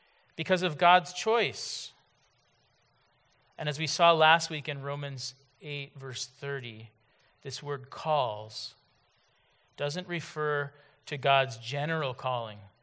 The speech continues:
There is a general calling, an external calling that goes out to all people everywhere.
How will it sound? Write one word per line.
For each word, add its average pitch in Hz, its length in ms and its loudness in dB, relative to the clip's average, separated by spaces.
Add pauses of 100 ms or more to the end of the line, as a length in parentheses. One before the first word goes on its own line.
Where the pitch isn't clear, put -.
(360)
There 143 160 -4
is 202 140 -2
a 190 60 2
general 175 540 4
calling, 139 420 -2
an 127 140 -10 (300)
external 190 560 0
calling 170 420 4
that 135 160 -8
goes 156 240 2
out 151 200 4
to 147 60 -4
all 170 300 6
people 175 420 -4
everywhere. 143 600 -4